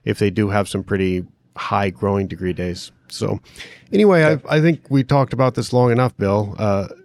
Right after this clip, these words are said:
Speaker 2: Mm-hmm.
Speaker 1: thank, thank you so much. Uh, and, and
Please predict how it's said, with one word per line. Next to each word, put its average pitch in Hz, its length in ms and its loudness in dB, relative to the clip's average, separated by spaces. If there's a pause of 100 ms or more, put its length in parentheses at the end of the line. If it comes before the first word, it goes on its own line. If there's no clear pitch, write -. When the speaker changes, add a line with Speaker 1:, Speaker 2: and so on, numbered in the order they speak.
(120)
Speaker 2:
Mm-hmm. 113 200 4
Speaker 1:
thank, 104 240 0 (380)
thank 131 300 0
you 123 80 2
so 135 280 0
much. 113 600 -2
Uh, 104 340 0 (380)
and, 104 360 -2
and 101 360 -2